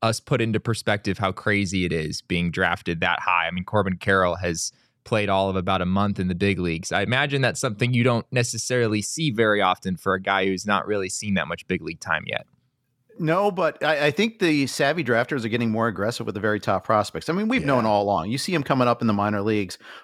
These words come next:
Speaker 2: There's so many good prospectors out there, including our very own James Anderson, who does a great job with ranking the prospects. Uh, we've seen him. He's always high on the prospect list. He's high on dynasty rankings right now. If you play in a
Speaker 1: Yeah.
Speaker 2: league that's in a dynasty league, you can, you know, you know he's coming.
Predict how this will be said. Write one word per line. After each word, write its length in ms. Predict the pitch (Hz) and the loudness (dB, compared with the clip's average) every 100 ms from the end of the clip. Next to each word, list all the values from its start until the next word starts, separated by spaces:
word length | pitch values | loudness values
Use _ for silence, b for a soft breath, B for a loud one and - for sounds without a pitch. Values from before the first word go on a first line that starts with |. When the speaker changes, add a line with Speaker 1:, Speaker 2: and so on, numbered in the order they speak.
| B _ | B _
Speaker 2:
There's 400 | 165 143 - - | 0 0 -2 -6
so 240 | - 185 | 0 2
many 200 | 196 180 | 4 2
good 200 | 127 135 | 2 0
prospectors 640 | - 120 120 - 107 113 | 2 2 2 0 0 0
out 200 | 110 110 | 2 2
there, 100 | 120 | 2
including 340 | 104 - 131 117 | -2 2 2 4
our 160 | 107 | 4
very 260 | 104 110 110 | 4 2 2
own 140 | 101 | 0
James 260 | 101 107 92 | -2 -4 -2
Anderson, 360 | 107 104 - 101 | -2 -2 -2 -2
who 80 | |
does 120 | 98 95 | -2 -4
a 60 | |
great 260 | 87 110 98 | -2 0 2
job 220 | 107 98 | 0 0
with 160 | 95 - | -2 -2
ranking 240 | 104 110 | -2 0
the 80 | 98 | 0
prospects. 580 | - 104 104 101 92 - B B B | 2 0 2 0 0 -4 B B B
Uh, 160 | 147 143 | -4 0
we've 160 | 170 170 | 0 2
seen 180 | 214 | 0
him. 120 | 120 73 _ | 0 -4 _
He's 160 | 147 | 0
always 380 | - 156 175 156 | 2 2 2 2
high 180 | 131 135 | 2 2
on 80 | 120 | 2
the 60 | |
prospect 500 | - 120 120 123 117 | 2 2 2 0 2
list. 200 | 120 113 | 0 0
He's 120 | 117 | -2
high 200 | 107 110 | 2 2
on 100 | 101 | 2
dynasty 480 | 82 98 123 131 147 | 2 2 2 2 0
rankings 480 | 123 127 127 131 113 | 2 2 2 -2 0
right 240 | 123 117 | 2 2
now. 220 | 117 117 117 | 2 2 2
If 260 | - - | -2 -12
you 140 | - 110 | -8 -2
play 180 | 120 120 | 0 2
in 60 | |
a 60 | 110 | 2
Speaker 1:
Yeah. 40 | |
Speaker 2:
league 180 | 110 110 | 0 0
that's 180 | 104 107 | -2 -2
in 100 | 107 | -2
a 60 | |
dynasty 460 | 92 101 110 110 117 | -2 -2 -2 -2 -2
league, 180 | 113 113 | 0 0
you 120 | 117 | 0
can, 180 | 110 110 | 0 0
you 120 | 143 | 2
know, 320 | 170 180 120 - - | 2 2 0 -4 -2
you 100 | 185 | 2
know 180 | 208 | 4
he's 140 | 180 127 | 2 2
coming. 320 | 139 82 78 | 0 0 -6